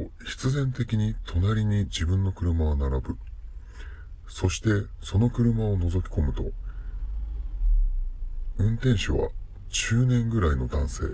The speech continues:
そして、今、信号待ちしている間も、助手席の人に話しかけている。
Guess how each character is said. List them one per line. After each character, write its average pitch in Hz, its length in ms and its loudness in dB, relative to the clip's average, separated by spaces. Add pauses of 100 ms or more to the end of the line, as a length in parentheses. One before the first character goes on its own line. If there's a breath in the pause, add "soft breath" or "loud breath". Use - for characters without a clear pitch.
(960 loud breath)
そ - 180 2
し - 80 -4
て、 - 80 2 (400)
今、 78 260 4
信 117 380 4
号 123 120 6
待 113 160 0
ち 104 120 -2
し - 100 -4
て - 100 -2
い 101 120 2
る 98 120 4
間 87 200 2
も、 78 260 2 (420)
助 - 120 -4
手 80 80 -2
席 101 260 0
の 95 80 4
人 92 220 -2
に 69 140 -4
話 82 420 -2
し - 80 -8
か 80 100 0
け 73 100 0
て - 120 -6
い - 20 -2
る。 - 220 -8